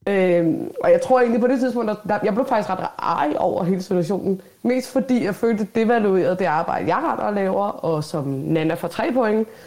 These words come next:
At det, altså, at vi bliver lidt sat i samme bås som hende, øh, på et eller andet punkt, uden vi nødvendigvis,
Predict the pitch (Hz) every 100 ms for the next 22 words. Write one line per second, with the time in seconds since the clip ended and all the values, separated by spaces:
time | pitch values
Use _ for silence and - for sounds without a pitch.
0 | - - _ - 208 190 180 175 175 170
1 | - 170 180 - 165 - - - - _
2 | _ - 196 190 233 214 208 202 - 156
3 | 160 180 202 202 208 220 196 180 190 214
4 | - 180 170 160 156 156 156 - 185 180
5 | 185 196 180 254 339 240 214 226 208 196